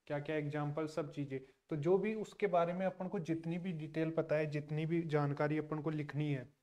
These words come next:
किसके बारे में, report के बारे में, जो कुछ भी लिखना है वो अपन कहाँ लिखेंगे, Body में।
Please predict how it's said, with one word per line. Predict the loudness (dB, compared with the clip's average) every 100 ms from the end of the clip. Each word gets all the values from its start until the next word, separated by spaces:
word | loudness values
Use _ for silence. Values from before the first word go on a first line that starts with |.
| _ _ _ _ _ _ _ -6 -4 -4 -6
किसके | -6 -2
बारे | 0 2
में, | 0 -2
report | -4 -2 -2 -2
के |
बारे | 0 2 0
में, | -2
जो | 0 -2
कुछ | -2 -4 -2
भी | 0
लिखना | 0 -2 -2
है |
वो | 0 0
अपन | 0 -2 0
कहाँ | 2 0
लिखेंगे, | -2 -6 -4 -4 -6 -14 _ _ _ _ -4
Body | 2 4 4 0
में। | -4